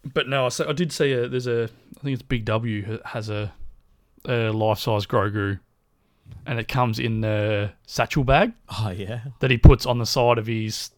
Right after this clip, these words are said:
Speaker 1: um, bike.
Speaker 2: Yeah.
Speaker 1: I was gonna get it and put it on the side of my motorbike.
Speaker 2: Mm.
Speaker 1: <laughs> So I'm riding along with Grogu on the side.
Speaker 2: See, it'd be cool, but then you'd be like, "As soon as I park my bike, it's stolen."
Speaker 1: Someone is gonna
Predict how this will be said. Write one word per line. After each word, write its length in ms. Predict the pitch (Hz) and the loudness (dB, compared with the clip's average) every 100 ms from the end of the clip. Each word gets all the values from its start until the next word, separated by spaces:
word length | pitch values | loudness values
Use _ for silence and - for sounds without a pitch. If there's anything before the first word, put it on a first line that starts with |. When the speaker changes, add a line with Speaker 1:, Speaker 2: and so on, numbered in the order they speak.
| _ | _
Speaker 1:
um, 460 | 143 113 113 107 98 - _ _ _ _ _ _ _ _ _ _ _ _ _ | -6 -4 -4 -6 -10 -16 _ _ _ _ _ _ _ _ _ _ _ _ _
bike. 320 | 123 147 330 | 2 2 2
Speaker 2:
Yeah. 160 | 98 - _ _ _ _ _ _ _ _ _ - | -8 -18 _ _ _ _ _ _ _ _ _ -2
Speaker 1:
I 80 | |
was 160 | 135 127 | 0 2
gonna 160 | 135 120 | 0 0
get 140 | 117 | 0
it 60 | 123 | 0
and 60 | 110 | 6
put 140 | 131 | 6
it 20 | |
on 60 | 113 | 6
the 80 | 107 | -2
side 220 | 127 113 | -2 -2
of 60 | 107 | 0
my 140 | 107 | -2
motorbike. 480 | 120 123 123 127 170 | 0 0 2 0 0
Speaker 2:
Mm. 460 | 113 107 92 85 98 - _ _ _ _ _ _ - - 196 - 214 185 | -2 -4 -6 -8 -12 -18 _ _ _ _ _ _ 8 8 8 4 2 0
Speaker 1:
<laughs> 20 | |
So 160 | - 170 | -2 -4
I'm 180 | - 156 | -2 0
riding 220 | 131 127 127 | 2 2 2
along 280 | 123 127 | 0 0
with 160 | 123 147 | -2 -4
Grogu 420 | 143 123 117 120 | 0 0 0 -2
on 120 | 117 117 | -4 -4
the 80 | |
side. 420 | 113 131 123 175 - | -2 0 0 -2 -6
Speaker 2:
See, 120 | 127 | -8
it'd 200 | 113 143 | -4 -4
be 80 | 135 | -6
cool, 220 | - 160 | -6 -6
but 100 | 92 92 | -6 -8
then 140 | 95 | -8
you'd 140 | 92 | -10
be 100 | 90 | -10
like, 400 | 87 80 76 - - _ _ _ - - - | -10 -10 -12 -20 -20 _ _ _ -20 -20 -20
"As 80 | 101 | -12
soon 200 | 113 101 | -10 -8
as 100 | 87 | -10
I 80 | 82 | -8
park 280 | - 78 - | -8 -10 -12
my 100 | - | -18
bike, 300 | - 64 - | -14 -14 -16
it's 160 | - - | -14 -12
stolen." 340 | - 73 50 - _ _ _ _ _ _ | -10 -12 -16 -20 _ _ _ _ _ _
Speaker 1:
Someone 320 | - 135 117 110 | -6 -4 -2 -4
is 100 | 98 | -6
gonna 240 | 117 92 | -8 -8